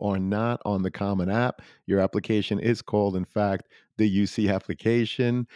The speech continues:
You may apply, by the way, to different majors,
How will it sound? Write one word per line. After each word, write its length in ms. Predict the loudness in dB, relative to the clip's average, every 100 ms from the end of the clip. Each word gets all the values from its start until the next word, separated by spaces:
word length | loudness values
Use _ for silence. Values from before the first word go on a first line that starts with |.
| -20 -14 0
You 120 | 4
may 180 | 6 4
apply, 360 | 4 4 4
by 180 | 4 4
the 80 | 6
way, 120 | 6
to 100 | 4
different 400 | 4 2 2 0
majors, 600 | 2 2 2 2 2 -2